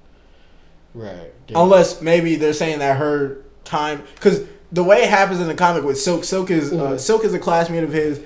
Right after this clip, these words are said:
Speaker 2: Uh, it, it, this is a legitimate character. Silk is a classmate of Peter Parker's that gets bit by the same spider as him
Speaker 1: Mm-hmm.
Speaker 2: after he gets bit. The
Speaker 1: Mm-hmm.
Speaker 2: thing is, is that she gets captured by
Speaker 1: And she
Speaker 2: uh,
Speaker 1: didn't
Speaker 2: uh,
Speaker 1: get captured.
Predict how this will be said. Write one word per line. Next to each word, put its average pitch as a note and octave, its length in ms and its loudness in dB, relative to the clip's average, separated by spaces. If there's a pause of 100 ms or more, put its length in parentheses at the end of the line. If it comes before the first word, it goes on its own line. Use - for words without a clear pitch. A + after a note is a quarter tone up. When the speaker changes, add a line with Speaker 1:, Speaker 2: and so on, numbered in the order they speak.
(340)
Speaker 2:
Uh, C#3 320 2
it, C#3+ 220 -4
it, C#3+ 260 -2
this D#3+ 160 -8
is D#3 80 -8
a C#3 80 -2
legitimate C#3 540 -4
character. B2 340 -6
Silk D3+ 240 -8
is D3 120 -6
a - 60 -8
classmate C#3 460 -6
of A2+ 100 -10
Peter D3 180 -6
Parker's B2 380 -4
that A#2 120 -10
gets A#2 180 -14
bit D3+ 240 -4
by C3+ 120 -2
the B2 100 -8
same D3 220 -8
spider D3+ 340 -4
as D#3+ 120 -6
him F3+ 280 -4 (240)
Speaker 1:
Mm-hmm. C#3+ 160 -10
Speaker 2:
after E3 260 2
he D#3 140 -4
gets D3 240 -4
bit. - 400 -8 (100)
The D#3 100 -14
Speaker 1:
Mm-hmm. C#3+ 100 -8
Speaker 2:
thing F#3+ 220 -2
is, F3+ 280 0
is C#3+ 200 -4
that C#3+ 180 -2
she F3+ 240 -6
gets D#3+ 320 -6
captured D#3+ 600 -6
by B2+ 580 -4 (600)
Speaker 1:
And E3+ 140 -4
she D#3+ 180 -8
Speaker 2:
uh, D#3 80 -4
Speaker 1:
didn't D3 120 -2
Speaker 2:
uh, C#3+ 80 0
Speaker 1:
get C#3 100 -8
captured. A#2+ 560 -12